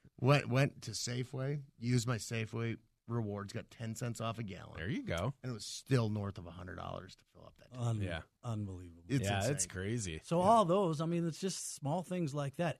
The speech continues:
Speaker 3: Everything is out of whack as far as inflation, as you,
Speaker 2: Yeah.
Speaker 1: Mm-hmm. Yeah.
Speaker 3: as
Speaker 2: Yep.
Speaker 3: you will, and that's what's making it hard for these kids to, or younger folks to buy houses. But hopefully that's all coming to an end.
Speaker 1: Totally.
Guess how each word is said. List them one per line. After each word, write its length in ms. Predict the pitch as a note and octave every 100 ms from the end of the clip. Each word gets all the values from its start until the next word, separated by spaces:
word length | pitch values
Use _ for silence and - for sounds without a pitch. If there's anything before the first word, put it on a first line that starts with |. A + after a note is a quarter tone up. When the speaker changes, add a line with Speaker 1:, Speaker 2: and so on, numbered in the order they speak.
| -
Speaker 3:
Everything 680 | E3+ F#3 G3+ D#3+ D#3+ D3+ C#3+
is 160 | C3 A#2+
out 220 | C3 C3
of 120 | A2
whack 420 | G#2+ A2 A#2+ A#2+ -
as 100 | G#2
far 340 | - A#2 A2 G#2+
as 160 | G2 -
inflation, 640 | A#2 - G#2+ G#2+ - A2
as 140 | G#2
you, 80 | E3
Speaker 2:
Yeah. 140 | E3 -
Speaker 1:
Mm-hmm. 280 | F3 - C#3+
Yeah. 80 | F3
Speaker 3:
as 60 |
Speaker 2:
Yep. 140 | C#3 C#3+
Speaker 3:
you 60 |
will, 300 | A2+ G#2 A#2+
and 100 | B2+
that's 180 | B2+ -
what's 160 | C3 -
making 280 | C3+ C3
it 60 | B2+
hard 200 | A2+ C3+
for 80 | -
these 180 | A#2+ A#2
kids 320 | - C#3 A#2+
to, 120 | A2 G#2 _ _ _ -
or 160 | B2+
younger 400 | A#2+ B2+ C3 A#2+
folks 360 | A2 A2 A2 -
to 100 | A2
buy 200 | G2+ G#2
houses. 420 | G#2 A2 A#2 F#2+
But 140 | F#2 G2+
hopefully 360 | A#2+ B2 A2
that's 260 | G2+ G2+ -
all 260 | G2+ G#2 G#2
coming 240 | A2 G#2 G#2
to 140 | G#2+
an 80 | G2+
end. 200 | F2 D#2 _ _ -
Speaker 1:
Totally. 380 | B2 A2+ F#2+